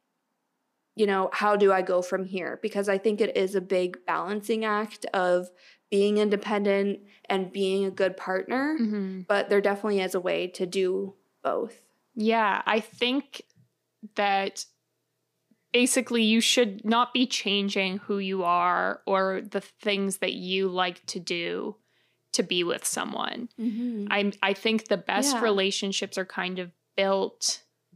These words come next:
Speaker 2: when you are dating someone who enjoys a lot of the same things that you do.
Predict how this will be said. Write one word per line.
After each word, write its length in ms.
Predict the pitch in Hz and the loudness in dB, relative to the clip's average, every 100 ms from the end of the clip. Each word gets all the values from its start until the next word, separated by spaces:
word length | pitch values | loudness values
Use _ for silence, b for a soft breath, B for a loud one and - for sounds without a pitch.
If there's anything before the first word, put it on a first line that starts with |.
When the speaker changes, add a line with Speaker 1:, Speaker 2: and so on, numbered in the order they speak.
| _ _ _ _ - | _ _ _ _ -4
Speaker 2:
when 420 | 202 190 190 185 | 0 0 0 -4
you 240 | 190 190 | -2 -2
are 140 | - 202 | 0 0
dating 440 | 180 190 202 202 | 0 0 2 0
someone 520 | 202 - 190 190 190 | 0 -2 -2 -2 -2
who 280 | 190 214 196 | 0 4 4
enjoys 640 | 208 208 190 185 214 214 185 | 4 0 0 2 4 4 2
a 60 | 180 | 0
lot 260 | 175 170 | 0 -2
of 140 | 175 - | -4 -8
the 120 | 185 | -8
same 340 | - 185 175 | -6 -6 -8
things 400 | 180 180 175 180 | -8 -8 -6 -10
that 160 | - 175 | -6 -6
you 300 | 185 180 185 | -6 -8 -8
do. 480 | 180 190 - - | -6 -6 -4 -6